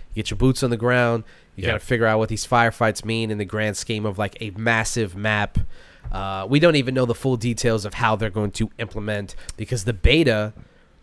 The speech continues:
Speaker 1: of Warzone was very interesting and very, very different from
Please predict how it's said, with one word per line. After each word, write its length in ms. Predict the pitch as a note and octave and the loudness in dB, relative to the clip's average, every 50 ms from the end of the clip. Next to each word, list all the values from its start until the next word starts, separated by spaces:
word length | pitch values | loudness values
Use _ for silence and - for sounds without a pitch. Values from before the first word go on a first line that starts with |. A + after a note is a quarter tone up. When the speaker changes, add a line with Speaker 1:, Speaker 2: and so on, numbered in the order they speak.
| _ _ _ - | _ _ _ -4
Speaker 1:
of 200 | B2+ A#2+ A2+ F#2+ | -2 -2 0 0
Warzone 600 | A2 A#2 A#2 A2+ A2 G2 A2 A2 G2+ G2+ G2+ G2 F#2+ - | 2 2 2 2 2 0 -2 -4 -4 -4 -6 -8 -8 -6
was 200 | G#2+ A2 G#2 G#2 | -4 -4 -4 -2
very 320 | F#2+ C3 D3 D#3 C#3 B2 | 2 4 4 6 6 4
interesting 520 | A2+ G#2+ - - G#2+ G#2 G2+ - G#2+ G2+ - - | 2 -2 -2 -4 -4 -4 -4 -6 -6 -8 -6 -6
and 220 | A#2 A2+ G#2+ F#2+ | -6 -4 -6 -8
very, 600 | - - - - B2 D3 D#3+ D#3+ D3+ C#3 A#2 F2+ F2+ | -12 -16 -8 -2 2 6 8 8 8 8 8 4 -2
very 400 | F2+ F#2+ G2+ C3+ C#3+ C#3 B2 A2 | -4 2 4 6 6 6 6 4
different 440 | - B2 A2+ - - F2+ E2 - - _ | 4 2 0 0 -4 -12 -14 -16 -18 _
from 680 | - - - G#2+ G2 F#2+ F#2 F2+ F2 E2+ E2+ E2+ | -12 -6 -4 -4 -4 -4 -6 -6 -8 -12 -14 -16